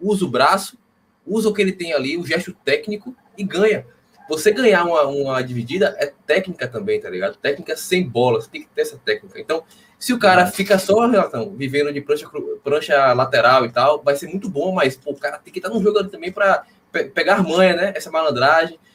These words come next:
Speaker 1: Se tiver um cocão lá, dá um tapinha, se sair, <laughs> vive não pode ver. Então, tem que ter essa malandragem, mano. É gesto técnico também.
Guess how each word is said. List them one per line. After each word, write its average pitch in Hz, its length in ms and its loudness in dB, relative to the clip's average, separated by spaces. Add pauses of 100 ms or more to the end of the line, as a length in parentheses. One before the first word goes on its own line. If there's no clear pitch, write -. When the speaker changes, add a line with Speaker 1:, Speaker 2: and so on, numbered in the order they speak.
(120)
Speaker 1:
Se - 60 -20
tiver 151 140 0
um 160 80 -4
cocão 165 440 0
lá, 156 140 6
dá 156 100 4
um 156 80 -2
tapinha, 165 580 0
se - 120 -6
sair, 156 480 2
<laughs> - 20 -2
vive 165 160 0
não 160 80 -4
pode 156 240 2
ver. 151 240 0
Então, 190 340 -2 (320)
tem 180 120 -4
que - 40 -12
ter - 60 4
essa 202 100 4
malandragem, 220 560 2
mano. 107 180 -2
É 117 60 2
gesto 147 220 2
técnico 196 260 -2
também. 120 320 -2